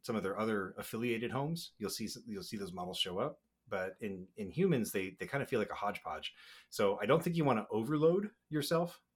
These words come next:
on the affiliated threes. I don't think that you can really afford to bring all, all four of 'em, especially since you start to see overlap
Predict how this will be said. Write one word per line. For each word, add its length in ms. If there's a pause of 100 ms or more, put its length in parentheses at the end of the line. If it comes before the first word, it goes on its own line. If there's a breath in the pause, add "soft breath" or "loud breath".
on 200
the 80
affiliated 480
threes. 320 (300 loud breath)
I 80
don't 200
think 160
that 60
you 120
can 120
really 200
afford 300
to 40
bring 360 (100)
all, 400 (300)
all 120
four 240
of 80
'em, 160
especially 300
since 140
you 60
start 200
to 40
see 340
overlap 420